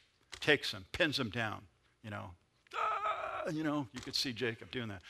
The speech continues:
But God doesn't do that. God has a purpose. He's got a plan. So he's gonna,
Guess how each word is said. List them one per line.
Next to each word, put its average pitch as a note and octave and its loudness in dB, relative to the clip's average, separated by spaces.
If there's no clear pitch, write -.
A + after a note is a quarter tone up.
But B2 -4
God D#3+ 12
doesn't D#3 8
do E3+ 8
that. A2 6
God A#2 8
has C3 6
a F#3+ 2
purpose. A3 10
He's C3 -4
got A#2+ 4
a - 4
plan. D3+ 6
So C3 2
he's G3 2
gonna, C#4+ 2